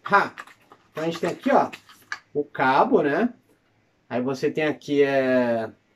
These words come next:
pra você poder colocar o seu seed, né? O seu personal seed. Aqui tem um cabo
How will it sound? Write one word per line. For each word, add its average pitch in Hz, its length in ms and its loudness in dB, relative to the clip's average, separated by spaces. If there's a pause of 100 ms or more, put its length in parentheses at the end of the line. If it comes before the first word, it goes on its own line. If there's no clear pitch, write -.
(280)
pra 139 120 -4
você 123 180 -8
poder 139 280 -2
colocar 139 420 0
o 127 40 -4
seu 131 160 -8
seed, 262 920 0
né? 147 120 -4
O 151 60 -2
seu 147 140 -6
personal 143 300 -4
seed. 240 600 -2 (1040)
Aqui - 180 -10
tem 131 120 -6
um 127 60 -2
cabo 190 520 2